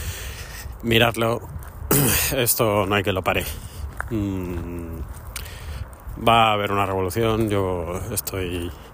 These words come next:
totalmente seguro. Y hay que subirse al carro. Ah, esto va a ser un trampolín para todos. Pues eso es, nada, súper breve hoy.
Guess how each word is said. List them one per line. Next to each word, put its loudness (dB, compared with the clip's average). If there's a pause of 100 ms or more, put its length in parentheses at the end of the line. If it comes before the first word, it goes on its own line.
totalmente 2 (760)
seguro. 4 (800)
Y 8
hay 4
que 0
subirse 0 (260)
al -4
carro. 4 (600)
Ah, -2
esto 6
va 6
a 4
ser 2
un 0
trampolín 4 (280)
para 4
todos. 2 (1800)
Pues 4
eso 8
es, 4
nada, 4 (300)
súper 6
breve 8
hoy. 2